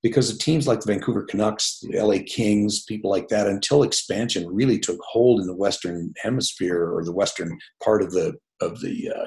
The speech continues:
continent, you got, you know, Edmonton and L A and people like that, he just got absolutely hooped when it came to the, the number of air miles. The Winnipeg Jets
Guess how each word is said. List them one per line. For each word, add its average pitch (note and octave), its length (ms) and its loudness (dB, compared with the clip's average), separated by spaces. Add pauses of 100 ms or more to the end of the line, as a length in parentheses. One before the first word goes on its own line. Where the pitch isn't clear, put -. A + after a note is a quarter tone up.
continent, G2+ 500 -2 (680)
you F#3 540 -2
got, - 180 -2 (560)
you - 240 -6
know, F2 140 0 (120)
Edmonton C#3 560 2
and F#2+ 160 0
L G#2+ 220 4
A A#2 180 4
and - 100 0
people A#2+ 240 -6
like G#2+ 120 -8 (100)
that, C3+ 60 -4
he C3+ 80 -2
just - 260 -4
got - 160 -4 (240)
absolutely G2 760 2
hooped D#3+ 460 2
when F#2 140 0
it F#2 140 -4
came C#3 360 -2
to B2 140 0
the, A2 440 4
the G#2+ 160 2
number B2 240 4
of G#2 80 6
air C3 180 4
miles. E2+ 240 0
The F#2 80 -2
Winnipeg A#2+ 420 2
Jets B2+ 600 0